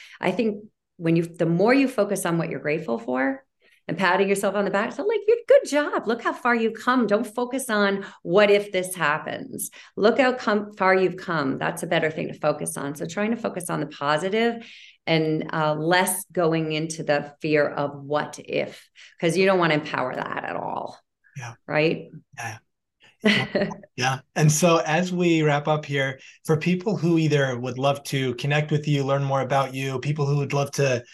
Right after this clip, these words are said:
Speaker 2: join you for these retreats, the one
Speaker 1: Sure.
Speaker 2: in July, what's the best way to get in contact with you and find out more?
Speaker 1: Sure. Um, if you wanna connect on our website, see the retreats, there's also a free membership, and we have free content in our library,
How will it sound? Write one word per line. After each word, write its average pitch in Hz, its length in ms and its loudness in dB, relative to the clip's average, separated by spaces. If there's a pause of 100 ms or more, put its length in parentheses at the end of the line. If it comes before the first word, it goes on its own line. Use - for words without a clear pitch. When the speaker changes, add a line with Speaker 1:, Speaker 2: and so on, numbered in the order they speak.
(160)
Speaker 2:
join 156 260 4
you 135 200 4
for 143 160 -4
these 131 320 -2
retreats, 147 420 0
the - 80 -2
one 226 120 0
Speaker 1:
Sure. 143 100 -2
Speaker 2:
in - 360 -16
July, 135 420 0 (160)
what's 156 180 2
the 175 80 0
best 151 260 2
way 151 120 4
to 143 80 0
get 139 140 -2
in 139 100 -4
contact 139 420 -2
with 131 140 -4
you 131 100 -2
and 120 100 -6
find 131 200 -4
out 123 120 -2
more? 113 240 -8 (540)
Speaker 1:
Sure. 247 580 4
Um, 175 540 0
if 180 100 -6
you 196 140 6
wanna 220 180 4
connect 208 540 -2 (100)
on 165 440 2
our 165 280 -2
website, 151 640 0
see 170 140 -4
the 165 120 -2
retreats, 165 760 -2 (340)
there's 180 240 6
also 196 680 6
a 165 100 -2
free 196 200 0
membership, 185 640 0
and 165 160 -2
we 165 60 0
have 165 200 -2
free 170 140 -2
content 165 540 -4
in 160 100 -2
our 147 140 0
library, 143 600 0